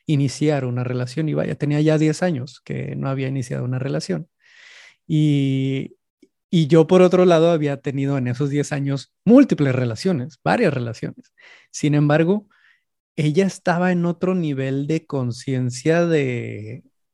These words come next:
de darse cuenta de esto, del otro, de hablar las cosas, de ser más empática con muchas cosas, de, de saber comunicar, de tener ese espacio seguro.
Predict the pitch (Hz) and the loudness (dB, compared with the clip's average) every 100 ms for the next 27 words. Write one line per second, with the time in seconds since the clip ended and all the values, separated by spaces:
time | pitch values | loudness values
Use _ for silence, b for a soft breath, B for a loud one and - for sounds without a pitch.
0 | _ 180 139 131 135 156 175 175 185 147 | _ -6 -2 -2 -2 -4 0 0 2 0
1 | 127 123 180 180 147 123 143 180 170 131 | -2 -4 0 0 0 -2 -2 0 0 -2
2 | 120 143 - 123 - 151 170 - 127 123 | -2 -4 -6 -10 -6 -4 -4 -4 -4 -4
3 | 127 123 b b b b 147 135 131 120 | -4 -8 b b b b -2 0 -2 -2
4 | 139 131 117 113 127 - - 117 - 147 | -4 -4 -6 -8 -10 -12 -14 -12 -8 -4
5 | 147 127 117 113 170 147 120 123 117 - | -2 -2 -4 -6 -8 -8 -6 -4 -6 -6
6 | 127 120 110 - 123 107 123 147 143 127 | -6 -6 -8 -10 -10 -8 -6 -6 -4 -4
7 | 120 123 127 - 131 120 - 117 110 117 | -4 -6 -8 -10 -8 -8 -10 -12 -10 -12